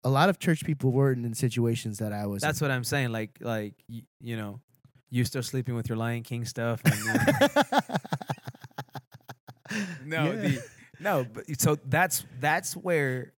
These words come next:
Speaker 2: I learned if you don't know all the details,
Speaker 1: Yeah.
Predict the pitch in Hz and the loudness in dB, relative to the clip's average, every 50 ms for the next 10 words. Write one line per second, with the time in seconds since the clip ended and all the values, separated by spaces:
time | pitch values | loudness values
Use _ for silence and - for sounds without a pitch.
0 | _ - - 120 123 123 120 117 120 120 120 127 135 147 160 175 175 196 185 - | _ -6 -2 -2 0 0 -2 -2 -2 -2 0 0 0 0 -2 -4 -8 -12 -12 -14
1 | _ _ _ _ _ _ _ - - - _ _ _ _ _ _ _ _ _ _ | _ _ _ _ _ _ _ -20 -20 -20 _ _ _ _ _ _ _ _ _ _
2 | _ _ _ _ _ _ _ _ _ _ _ - 127 123 - 123 117 127 143 165 | _ _ _ _ _ _ _ _ _ _ _ -6 -6 -6 -6 -6 -4 -4 -4 -4
3 | 131 143 143 135 135 135 143 135 - _ _ _ _ _ - - 120 123 113 117 | -4 -4 -2 -2 0 -2 -2 -4 -8 _ _ _ _ _ -6 -2 -2 -2 0 -2
4 | 107 - 110 117 113 - 135 143 147 151 151 143 - - - _ _ _ - - | -4 -4 -6 -8 -8 -6 -4 -4 -4 -4 -6 -10 -14 -16 -18 _ _ _ -6 -4
5 | 113 85 69 | -4 -4 -4